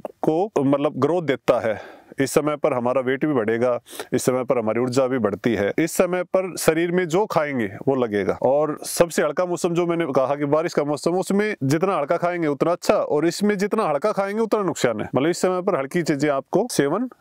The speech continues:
नहीं करनी है। इसमें यदि एक चीज और ऐड करूं मैं आपके, के साथ कि हमारी माताएं बड़ी वैज्ञानिक हैं, बहुत अच्छे से उन्होंने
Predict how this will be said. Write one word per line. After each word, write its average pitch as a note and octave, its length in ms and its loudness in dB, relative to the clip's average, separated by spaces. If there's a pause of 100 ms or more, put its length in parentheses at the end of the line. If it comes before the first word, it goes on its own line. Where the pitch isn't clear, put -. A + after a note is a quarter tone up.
(140)
नहीं C#3 340 2
करनी G#2 400 0
है। F2 260 -4
इसमें F#3+ 460 0 (200)
यदि E3+ 420 2 (440)
एक D#3+ 140 0
चीज F#3 240 0
और F#3 200 0
ऐड F3 180 -2
करूं D#3 240 0
मैं B2 240 -2 (440)
आपके, B2+ 380 2
के - 340 -2
साथ C3+ 220 2
कि C3 500 -2
हमारी D3+ 320 0
माताएं F#3 520 -2 (260)
बड़ी G3 260 2
वैज्ञानिक C3 540 0
हैं, F#2+ 240 -4
बहुत D3 380 0
अच्छे E3+ 320 0
से F#3+ 120 0
उन्होंने C#3 440 0